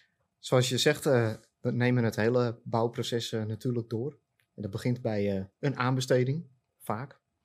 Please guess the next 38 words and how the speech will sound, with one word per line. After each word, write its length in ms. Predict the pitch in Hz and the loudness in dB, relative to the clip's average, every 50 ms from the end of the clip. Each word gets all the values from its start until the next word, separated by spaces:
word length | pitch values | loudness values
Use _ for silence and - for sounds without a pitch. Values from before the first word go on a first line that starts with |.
| _ _ _ _ _ _ - - - - - _ _ _ _ _ _ | _ _ _ _ _ _ -20 -20 -20 -20 -20 _ _ _ _ _ _
Ehm, 440 | - 110 104 98 95 95 95 92 92 95 - _ _ _ _ _ _ _ | -6 -4 -4 -2 -2 -2 -2 -4 -4 -6 -10 _ _ _ _ _ _ _
en 140 | - 101 95 | -10 -6 -2
waar 240 | 104 107 107 104 98 | 0 0 0 2 2
wij, 360 | 110 107 107 104 104 101 98 | 2 2 4 4 2 2 0
eh, 80 | - | -2
of, 160 | - 101 - - | -4 -6 -6 -6
eh, 80 | 101 95 - | -6 -6 -8
waar 160 | 101 98 101 | -8 0 0
ik 260 | 110 110 - - - _ | 0 0 0 -6 -16 _
in 140 | - - 110 | -10 -8 -8
de 60 | 95 | -4
praktijk, 440 | - 107 107 - 110 104 107 98 - | -4 -6 -2 0 0 0 0 0 -2
eh, 220 | 104 101 101 101 | -2 -2 -2 -2
wel 120 | 101 107 107 | -2 -2 -2
eens, 200 | 104 101 - - | -2 -4 -6 -8
eh, 120 | - 104 - - | -12 -12 -10 -4
tegenaan 520 | - 110 107 101 - - 120 123 131 139 | -2 -2 -2 -2 -4 -4 -2 0 0 4
loop, 360 | 131 127 127 127 127 - - - _ _ | 4 4 4 4 2 -2 -8 -20 _ _
is 160 | - 107 95 | -14 -12 -6
bij 140 | - 107 - | -6 -6 -4
aanbestedingen 800 | - 113 120 123 120 113 - 127 113 110 107 107 101 104 104 - _ _ _ _ _ _ _ _ | 0 0 2 2 0 2 2 2 2 4 2 0 -2 -4 -6 -10 _ _ _ _ _ _ _ _
dat 320 | - 104 98 95 - - _ _ _ _ _ _ _ _ _ _ _ _ _ _ _ | -4 -4 -4 -4 -6 -10 _ _ _ _ _ _ _ _ _ _ _ _ _ _ _
je 100 | _ 113 | _ -4
hebt 120 | 104 104 104 | -4 0 0
dan 140 | 110 104 | -2 0
natuurlijk, 440 | 104 101 95 - 110 104 101 95 - | 0 -2 -4 -4 -4 -4 -4 -6 -6
eh, 80 | 101 95 95 95 92 92 95 95 | -6 -6 -6 -6 -6 -6 -6 -6
de 100 | 101 95 | -8 -8
vraag- 480 | - - 120 117 113 110 - - - _ | -4 -2 0 2 2 0 -2 -4 -10 _
en 160 | - 110 101 | -8 -8 -4
antwoordprocedures. 1900 | - 127 131 123 127 127 123 120 120 120 - - - _ _ _ _ _ - 117 113 110 107 - 117 104 110 117 123 123 123 127 131 - - - - _ _ _ _ _ _ _ _ | 0 0 2 2 2 2 2 2 2 0 -4 -10 -14 _ _ _ _ _ -4 -2 -2 -2 -2 -4 -4 -2 -2 0 0 2 0 0 0 -2 -6 -8 -12 _ _ _ _ _ _ _ _
Wat 200 | - - 92 - | -12 -12 -12 -8
wordt 180 | 107 98 95 | -8 -10 -6
vastgelegd 500 | - 120 113 - - - 101 98 95 - | -4 -4 -4 -2 -4 -4 -4 -4 -6 -6
in 100 | - 107 | -8 -6
nota 460 | 104 107 110 113 113 - 107 110 107 - | -4 -2 -2 -2 -2 -4 -6 -6 -8 -10
van 180 | - - 123 131 | -6 -4 -2 0
inlichtingen. 600 | 135 135 131 131 131 127 - 117 110 113 117 - | 0 2 2 0 0 -2 -4 -4 -4 -4 -6 -8